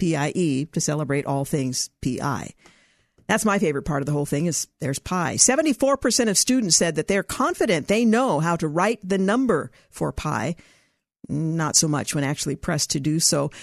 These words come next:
Fifty-five point three percent of students could identify the first five digits of pi. That's a pretty good record. Well, just for fun, when polled about their favorite pie flavor, students, again on Pi Day,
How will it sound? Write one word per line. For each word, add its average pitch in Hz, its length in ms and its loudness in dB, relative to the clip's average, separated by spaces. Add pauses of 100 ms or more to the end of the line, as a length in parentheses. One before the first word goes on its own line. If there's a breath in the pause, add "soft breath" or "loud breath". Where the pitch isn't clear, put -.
(200 loud breath)
Fifty-five 269 720 2
point 254 220 2
three 247 200 2
percent 247 320 2
of 196 80 0
students 247 360 2
could 202 140 2
identify 170 480 0
the 160 80 0
first 190 320 0
five 311 320 0
digits 147 400 0
of 147 280 -4
pi. 151 300 -2
That's 185 220 -4
a 135 60 -6
pretty 147 260 -6
good 127 180 -4
record. 131 360 -2 (280 loud breath)
Well, 233 100 4
just 294 180 4
for 277 100 4
fun, 269 320 4
when 202 180 4
polled 247 360 2
about 180 280 2
their 170 120 2
favorite 175 420 0
pie 170 300 0
flavor, 196 440 0
students, 208 600 2
again 170 280 -2
on 151 200 -2
Pi 147 260 -4
Day, 139 280 -2